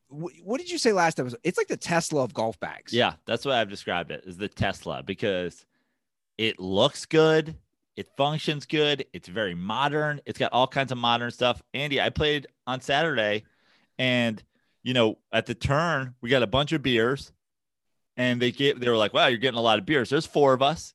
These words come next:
Speaker 2: You know, I get eight sixteen ounce beers. It's like two, two a, a person for the backside, and they give me a box with ice and whatever. I'm like, "We're walking.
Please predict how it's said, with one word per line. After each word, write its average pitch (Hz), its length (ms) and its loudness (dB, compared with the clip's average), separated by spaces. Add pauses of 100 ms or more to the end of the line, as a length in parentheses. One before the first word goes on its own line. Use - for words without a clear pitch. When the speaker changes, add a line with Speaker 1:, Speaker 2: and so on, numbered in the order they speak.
Speaker 2:
You 120 60 -12
know, 131 60 -4
I 131 80 0
get 127 280 -4
eight 139 260 -10
sixteen 143 460 -10
ounce 123 220 0
beers. 110 500 -4 (100)
It's 123 80 -20
like 117 240 -6
two, 135 320 -2 (120)
two 147 180 -2
a, 123 60 -2 (440)
a 123 80 -2
person 117 380 -2
for 120 100 -4
the 110 80 -4
backside, 98 720 -2 (760)
and 127 180 0
they 127 80 2
give 135 160 0
me 120 80 -2
a 87 80 0
box 113 540 -2
with 92 140 -10 (100)
ice 117 400 0
and 104 140 -4
whatever. 117 340 0
I'm 117 100 -2
like, 110 220 -2 (580)
"We're 180 140 4
walking. 160 540 -2